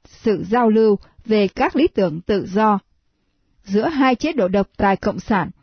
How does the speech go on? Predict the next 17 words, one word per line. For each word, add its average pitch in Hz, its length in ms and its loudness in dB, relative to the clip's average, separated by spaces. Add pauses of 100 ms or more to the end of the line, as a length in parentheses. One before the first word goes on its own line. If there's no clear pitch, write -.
(120)
có 359 100 0
thể 214 160 0
coi 269 320 0
là 196 140 0
còn 190 320 -2
hùng 180 300 0
mạnh 185 180 -2
này, 185 300 0 (420)
Việt 214 220 0
Nam 294 280 4
có 311 100 0
nhiều 240 240 2
cơ 285 160 -2
sở 175 340 -2
để 190 200 -2
tạo 196 300 -2
ra 254 280 0